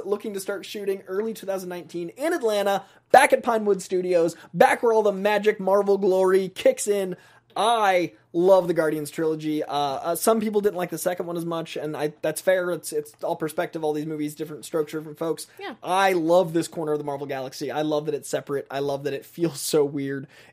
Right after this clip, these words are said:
Speaker 1: It, it allowed, I think, for Thor Ragnarok to be as weird as it was, and it really is gonna be interesting to see where the universe goes, because Guardians is taking place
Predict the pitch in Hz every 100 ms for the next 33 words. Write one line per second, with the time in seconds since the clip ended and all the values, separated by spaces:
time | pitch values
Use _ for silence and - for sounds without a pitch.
0 | - 180 175 185 170 160 156 170 165 156
1 | 151 151 151 139 143 151 147 147 143 143
2 | 131 - 139 143 147 139 123 139 139 -
3 | 156 151 151 147 _ _ _ _ 214 220
4 | 208 220 220 190 208 190 190 180 180 170
5 | 175 180 160 160 151 147 151 208 277 196
6 | 165 165 160 160 285 339 208 185 170 -
7 | 175 170 156 151 156 143 139